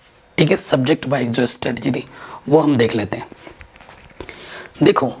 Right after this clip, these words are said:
maths एक ऐसा subject है, चाहे जो भी विषय हो, आपको revision बहुत ज़्यादा करना पड़ेगा, ठीक है? आज आपने चा-, मैथ का एक चैप्टर पढ़ा, exercise one point one, तो कल exercise one point two करने से पहले वन पॉइंट वन को ढे-,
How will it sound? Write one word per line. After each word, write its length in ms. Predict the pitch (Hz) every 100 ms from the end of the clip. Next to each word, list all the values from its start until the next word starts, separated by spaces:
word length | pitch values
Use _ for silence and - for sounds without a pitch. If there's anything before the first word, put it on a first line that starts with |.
| - -
maths 440 | 139 196 - - - - - - - - - - - -
एक 220 | 190 -
ऐसा 260 | 143 - -
subject 480 | - 123 131 120
है, 80 | - - - - - - - -
चाहे 140 | -
जो 180 | 196 180
भी 100 | 196
विषय 240 | 208 - 135
हो, 100 | 113
आपको 440 | 123 143 - 196
revision 500 | 139 135 147 180 196
बहुत 280 | 113 139 151
ज़्यादा 260 | 131 123
करना 300 | 127 120 117
पड़ेगा, 400 | 113 110 113 113 - - - - -
ठीक 120 | 151
है? 140 | 151 -
आज 220 | 147 147
आपने 260 | 156 160 160
चा-, 320 | - - 135
मैथ 240 | 131 131
का 200 | 123 - 151
एक 180 | - 143
चैप्टर 240 | 147 143 143
पढ़ा, 240 | 135 143 160 - -
exercise 340 | - 139 139
one 180 | 127 139
point 220 | 131 139
one, 120 | 127 147 - - - -
तो 60 |
कल 220 | - 175 190
exercise 420 | - - 170 143
one 140 | 160
point 320 | 180 185 190
two 140 | - 208
करने 300 | 160 151 170
से 160 | -
पहले 260 | 151 151 165
वन 260 | 131 147 151
पॉइंट 240 | 156 147
वन 180 | 131 135
को 100 | 151
ढे-, 340 | 120 - 123